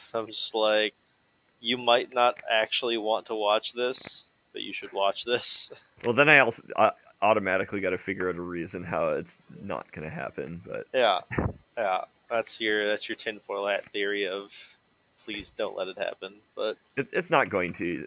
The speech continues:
Speaker 2: It won't. Firmly believe.
Speaker 1: We'll see.
Speaker 2: I, I got, I got a lot of reasons laid out, you know?
Speaker 1: Yep, you
Speaker 2: So,
Speaker 1: definitely do.
Speaker 2: it's,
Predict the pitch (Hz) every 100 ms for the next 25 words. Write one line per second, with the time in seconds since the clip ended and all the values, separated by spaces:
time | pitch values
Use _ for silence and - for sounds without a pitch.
0 | - 120 85 78 87 - - _ _ _
1 | - 123 104 92 82 82 87 - - _
2 | _ _ _ _ _ _ _ _ _ _
3 | _ 170 170 104 104 117 - 85 160 165
4 | 190 180 160 120 110 104 98 92 87 85
5 | 85 85 62 52 55 - - _ _ -
6 | 120 117 120 - _ _ _ _ 113 107
7 | 104 107 - - 131 139 156 147 _ _
8 | _ - 101 -